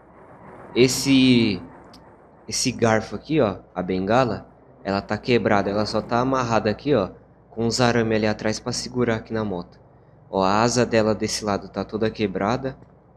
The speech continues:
O bico quebrou um pedaço, ó. O paralama quebrou. O pedacinho aqui do farol quebrou, ó, dessa parte aqui.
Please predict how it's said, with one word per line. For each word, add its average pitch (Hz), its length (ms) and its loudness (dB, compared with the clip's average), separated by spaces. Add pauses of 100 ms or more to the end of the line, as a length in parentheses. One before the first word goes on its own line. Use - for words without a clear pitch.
(400)
O 117 120 -2
bico 117 460 -2
quebrou 110 300 0
um - 20 -2
pedaço, 104 600 -2
ó. 90 180 -4 (1080)
O 104 140 -6
paralama 107 580 0
quebrou. 101 560 -2 (840)
O - 20 -20
pedacinho 117 580 2
aqui 127 220 -4
do 117 80 0
farol 110 340 0
quebrou, 107 460 -2
ó, 117 60 0
dessa 95 280 -6
parte 95 360 -8
aqui. 117 340 -8